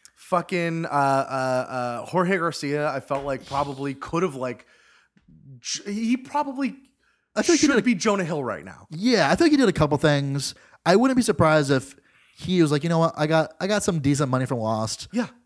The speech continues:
Speaker 2: I'm good. I'm just gonna lamp it."
Speaker 1: Uh, fucking, like, you know, like, Terry O'Quinn could have, like, been
Speaker 2: I think he still
Speaker 1: doing
Speaker 2: is
Speaker 1: shit.
Speaker 2: maybe doing some
Speaker 1: He's still,
Speaker 2: things.
Speaker 1: like I'm saying, they're
Speaker 2: I
Speaker 1: still
Speaker 2: wanna s-
Speaker 1: all, like, doing stuff, but he could be, like,
Speaker 2: Right.
Speaker 1: fucking J K Simmons
Speaker 2: Totally,
Speaker 1: that shit
Speaker 2: totally
Speaker 1: right
Speaker 2: right,
Speaker 1: now.
Speaker 2: totally right, yeah, yeah.
Speaker 1: Fucking, uh, Harold Pen-, uh, uh, Perrineau.
Speaker 2: Who was he?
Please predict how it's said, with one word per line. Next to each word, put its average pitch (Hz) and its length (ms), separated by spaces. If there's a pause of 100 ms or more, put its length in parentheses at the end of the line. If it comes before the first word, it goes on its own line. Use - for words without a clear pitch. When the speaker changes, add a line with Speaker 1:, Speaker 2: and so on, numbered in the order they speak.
(140)
Speaker 2:
I'm 185 140
good. 120 260
I'm 135 80
just 143 120
gonna 135 160 (200)
lamp 101 400
it." 101 160 (140)
Speaker 1:
Uh, 185 220
fucking, 233 340
like, 208 340 (200)
you 196 80
know, 175 220
like, 175 220
Terry 220 240
O'Quinn 202 400
could 208 140
have, 175 140
like, 156 340
been 165 420
Speaker 2:
I 160 80
think 302 200
he 277 120
still 262 200
Speaker 1:
doing 196 100
Speaker 2:
is 156 60
Speaker 1:
shit. 139 80
Speaker 2:
maybe 170 400
doing 202 340
some 349 100
Speaker 1:
He's 190 60
still, 202 180
Speaker 2:
things. 202 280
Speaker 1:
like 320 240
I'm 359 100
saying, 349 240
they're 226 100
Speaker 2:
I - 20
Speaker 1:
still 170 160
Speaker 2:
wanna - 40
s- 330 60
Speaker 1:
all, 320 240
like, 214 260
doing 262 280
stuff, 151 340
but 180 120
he 262 120
could 269 160
be, 277 100
like, 262 240
Speaker 2:
Right. 117 160
Speaker 1:
fucking 240 320
J 190 200
K 254 180
Simmons 311 340
Speaker 2:
Totally, 131 200
Speaker 1:
that 110 100
shit - 140
Speaker 2:
totally 139 200
Speaker 1:
right 110 80
Speaker 2:
right, 107 60
Speaker 1:
now. 104 40
Speaker 2:
totally 113 180
right, 95 180
yeah, 98 160
yeah. 90 60
Speaker 1:
Fucking, 214 400
uh, 196 260
Harold 220 400
Pen-, 294 260
uh, - 40
uh, 190 460
Perrineau. 214 580
Speaker 2:
Who 143 100
was 135 100
he? 110 120